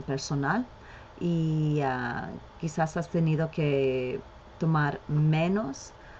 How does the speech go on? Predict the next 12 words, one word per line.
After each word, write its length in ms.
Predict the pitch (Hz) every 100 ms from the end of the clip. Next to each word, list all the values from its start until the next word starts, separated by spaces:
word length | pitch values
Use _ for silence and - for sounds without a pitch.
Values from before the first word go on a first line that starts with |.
| - -
ah, 760 | 151 147 143 139 131 120 - 165 156 - - - - -
en 120 | 160
el 100 | 151
trabajo, 680 | 151 143 143 160 214 226 311 - - - - -
has 180 | 165 156
tenido 460 | 165 160 160 165
que 880 | - 160 151 147 143 139 135 131 131 - - - - - - - - - - - - -
menos 420 | 190 170 156 151
horas, 420 | 156 147 147 151 165
ah, 500 | 151 143 139 139 139 143 - -
menos 320 | 156 156 151
horas, 380 | 156 147 147 151